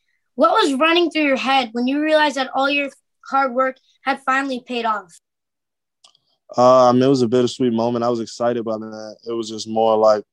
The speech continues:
Speaker 2: "What's next?" I wanna be, get better the next year and, uh, try to win Player of the Year and things like that.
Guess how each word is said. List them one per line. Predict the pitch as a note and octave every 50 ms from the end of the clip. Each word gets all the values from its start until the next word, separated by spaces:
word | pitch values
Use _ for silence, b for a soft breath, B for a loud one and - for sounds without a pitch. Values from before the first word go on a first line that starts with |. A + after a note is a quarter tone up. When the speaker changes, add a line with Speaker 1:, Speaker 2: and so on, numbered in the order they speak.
| _ _
Speaker 2:
"What's | - A#2 A#2 G#2+ A2+
next?" | A#2 A#2 A2 G#2+ G2+ -
I | G#2+
wanna | G#2+ G#2+ A2 A2 G#2+ G#2+ G#2 G2+ _ _ _ _ _ _ _ _ _ _ _ _ _ _ _ _ _ _ _ _ _ _
be, | A#2+ B2 C#3 -
get | - B2 A#2+ B2+ B2 A2+
better | A#2 A#2+ A#2+ A#2+ A#2+ A#2+ A#2
the | A#2 A#2+ A#2 A2+ A2+
next | A#2 A#2 A#2 A2+ A2 - -
year | B2+ A#2+ A#2 A#2 A2+ A2+ A2 A2 G#2+
and, | G#2+ G#2 G#2+ G#2+
uh, | G2+ G#2 G#2 G#2 G#2 G#2 G#2 G2+
try | - - A#2
to | A2+ A2+
win | A#2 A2+ G#2+
Player | _ - A#2+ A#2+ A#2+ A#2
of | A#2
the | A#2
Year | A2+ A2+ A2+ A#2 A2+ A2
and | G#2 -
things | - A#2 A2+ A2+ A2 -
like | - A2 G#2+ G2+
that. | - A2+ A2 A2+ G#2